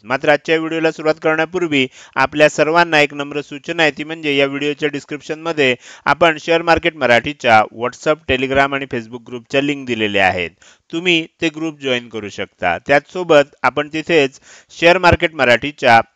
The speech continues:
वेबसाईटची लिंक सुद्धा उपलब्ध करून दिलेली आहे. आपण आपल्या वेबसाईटला अवश्य भेट द्या. या महत्त्वाच्या सूचनेनंतर आता आपण आपल्या मूळ विषयाकडे परत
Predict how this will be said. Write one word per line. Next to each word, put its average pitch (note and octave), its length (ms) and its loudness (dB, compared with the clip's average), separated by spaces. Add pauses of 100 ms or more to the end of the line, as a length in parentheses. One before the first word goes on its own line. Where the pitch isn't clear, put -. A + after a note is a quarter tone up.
(160)
वेबसाईटची E3 680 0
लिंक E3+ 180 -4
सुद्धा E3 260 -6
उपलब्ध D3+ 420 -4
करून C#3 280 -8
दिलेली B2 380 -2
आहे. G#2+ 340 2 (340)
आपण B2 560 2
आपल्या A#2+ 300 -4
वेबसाईटला G#2+ 960 0 (140)
अवश्य A#2+ 420 -8
भेट B2 300 -2
द्या. A2 220 4 (340)
या D#3 120 2
महत्त्वाच्या E3+ 480 -2
सूचनेनंतर F3 680 -2
आता D3+ 200 4
आपण D3+ 200 0
आपल्या D3 240 -2
मूळ D3 180 -10
विषयाकडे D3 440 -2
परत E3+ 200 -4